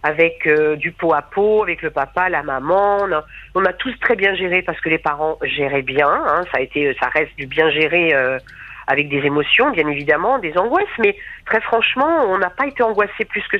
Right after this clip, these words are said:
ça parce que les parents, euh, géraient la situation, en fait. Alors, est-ce que ça, ça peut,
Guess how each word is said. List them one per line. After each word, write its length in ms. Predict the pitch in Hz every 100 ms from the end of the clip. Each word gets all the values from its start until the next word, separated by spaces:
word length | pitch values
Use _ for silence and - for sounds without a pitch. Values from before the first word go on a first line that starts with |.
| -
ça 120 | 339
parce 120 | 294 -
que 100 | 196
les 80 |
parents, 480 | 196 190 190 269 254
euh, 40 | 180 - - - -
géraient 320 | 175 214 226
la 140 | 277 240 -
situation, 500 | - 220 214 - 143
en 60 |
fait. 220 | 143 131 -
Alors, 220 | 156 170
est-ce 180 | 202 214
que 80 | 240 226 -
ça, 220 | 214 180 -
ça 180 | 147 - - - - - - - - - -
peut, 240 | 247 247